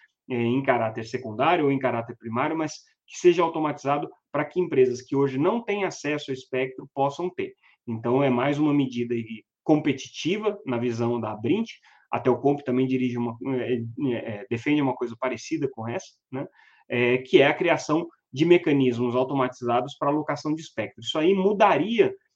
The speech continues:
completamente a lógica de espectro no Brasil, porque hoje a gente tem uma, uma lógica de espectro que basicamente, é, transfere a, a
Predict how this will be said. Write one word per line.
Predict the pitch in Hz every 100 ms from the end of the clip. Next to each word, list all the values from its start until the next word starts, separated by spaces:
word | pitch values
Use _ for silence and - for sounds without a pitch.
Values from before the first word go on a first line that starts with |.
| _
completamente | - 156 165 190 - 151 175 185
a |
lógica | 196 151 147 180 147 135
de | 117
espectro | 117 - 120 113 - 113
no | 110
Brasil, | 110 101 98 -
porque | _ - 117
hoje | 139 165 175
a |
gente | 165 147 -
tem | 113 110 -
uma, | - 113 113 107 101 - - - -
uma | 117 117 107
lógica | 107 98 127
de | 143
espectro | 160 160 165 190
que | -
basicamente, | - 147 - 160 139 170 - - _ _
é, | 127 127
transfere | 127 180 175 - 156 160 135 - _ _
a, | - 110 107 104 -
a | 113